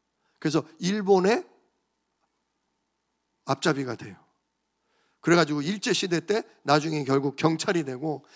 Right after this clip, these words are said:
많은 독립군을 죽이는 그런 일을 저질러요. 그러니까 맨 처음에는 같은 동지였다가 동지를 배신하고 오히려 독립군을 죽이니까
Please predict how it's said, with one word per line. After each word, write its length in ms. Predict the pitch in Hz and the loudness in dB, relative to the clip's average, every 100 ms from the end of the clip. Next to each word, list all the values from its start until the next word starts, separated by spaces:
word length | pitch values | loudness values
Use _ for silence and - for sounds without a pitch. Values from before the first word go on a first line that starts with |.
| - | -10
많은 320 | 139 180 220 | -4 0 0
독립군을 640 | 160 175 202 185 180 165 156 | 0 -2 -2 -2 -2 -2 -4
죽이는 520 | - 156 160 214 330 _ _ _ | -8 -6 -2 -2 -4 _ _ _
그런 340 | - 165 180 151 | -4 -2 -2 -2
일을 240 | 139 139 | -6 -8
저질러요. 680 | - 139 139 170 143 120 110 _ _ _ _ _ _ _ _ _ _ _ | -6 -4 2 2 0 -6 -16 _ _ _ _ _ _ _ _ _ _ _
그러니까 380 | - 240 226 196 | -4 -2 2 2
맨 260 | 143 208 240 | 2 0 0
처음에는 320 | 220 226 208 | -2 0 -2
같은 460 | - 175 - 196 185 | -4 -6 -2 -2 0
동지였다가 920 | 170 185 175 190 151 147 165 165 127 - _ | -2 -2 0 -2 0 0 2 2 2 -10 _
동지를 440 | 170 202 190 202 190 | -4 -4 -2 0 0
배신하고 920 | - 165 165 214 185 180 214 311 - _ _ _ _ _ _ | 2 0 0 0 0 2 2 2 -4 _ _ _ _ _ _
오히려 360 | 165 226 214 160 - | -4 2 2 0 -2
독립군을 600 | 175 233 262 - 220 185 | -2 0 0 -2 0 0
죽이니까 800 | - 175 214 208 - 214 175 - | -2 -6 -2 -2 2 4 4 0